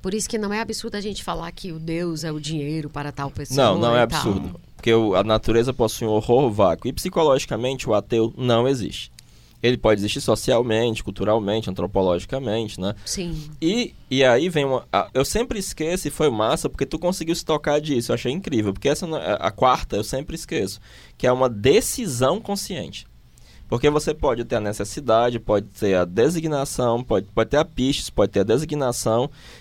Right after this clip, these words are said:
Speaker 2: mas se você não tiver uma decisão consciente, você resolver não colaborar com isso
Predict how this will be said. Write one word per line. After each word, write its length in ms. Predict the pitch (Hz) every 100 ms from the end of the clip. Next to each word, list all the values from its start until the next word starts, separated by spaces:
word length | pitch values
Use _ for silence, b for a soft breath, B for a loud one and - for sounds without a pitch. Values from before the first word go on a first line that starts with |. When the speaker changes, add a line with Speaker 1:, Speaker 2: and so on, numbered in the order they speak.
| B
Speaker 2:
mas 200 | 139 147
se 40 |
você 240 | 175 165 160
não 80 |
tiver 220 | 196 160 151
uma 120 | 117
decisão 600 | 101 139 - 190 160 151
consciente, 720 | 135 113 - 85 110 117 - - b b b
você 280 | b 120 120 107 -
resolver 440 | 123 123 120 120
não 160 | 120 180
colaborar 880 | 165 127 127 202 180 151 113 120
com 220 | 123 - 90
isso 360 | 120 131 -